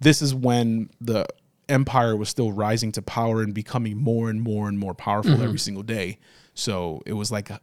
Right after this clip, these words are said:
Speaker 1: a heightened period of them hiding,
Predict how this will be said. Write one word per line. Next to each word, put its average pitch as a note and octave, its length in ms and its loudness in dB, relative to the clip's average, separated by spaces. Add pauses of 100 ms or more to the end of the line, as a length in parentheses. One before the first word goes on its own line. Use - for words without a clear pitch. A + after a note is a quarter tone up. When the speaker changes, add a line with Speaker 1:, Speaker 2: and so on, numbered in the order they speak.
Speaker 1:
a G2+ 80 -2
heightened A2 560 -2 (380)
period A2 360 2
of F#2+ 140 -4
them G#2+ 140 0
hiding, G2 540 -4